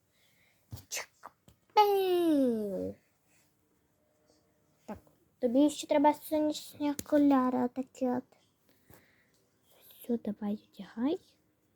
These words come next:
Yeah, it's like a Блін, уже осінь. Ну, не повезло, конечно. Так, ну так як це в нас зараз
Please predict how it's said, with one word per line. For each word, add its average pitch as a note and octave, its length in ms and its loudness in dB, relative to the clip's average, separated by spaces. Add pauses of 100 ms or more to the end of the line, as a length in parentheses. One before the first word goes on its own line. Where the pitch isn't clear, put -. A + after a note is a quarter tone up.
(1040)
Yeah, C#4 1160 0
it's - 420 -14
like C#4 320 -6
a G#3+ 460 -8 (1400)
Блін, F#3+ 280 -10
уже F#3+ 280 -16
осінь. G3+ 720 -6 (1700)
Ну, G#3 300 -6
не C#4 160 0
повезло, G#3 880 -14
конечно. G#3 880 -8 (1400)
Так, A#3+ 240 -2
ну B3+ 140 -6
так E4 240 -4
як D4+ 180 -8
це D#4 220 2
в C#4+ 120 -4
нас C4 260 0 (960)
зараз C4+ 680 -2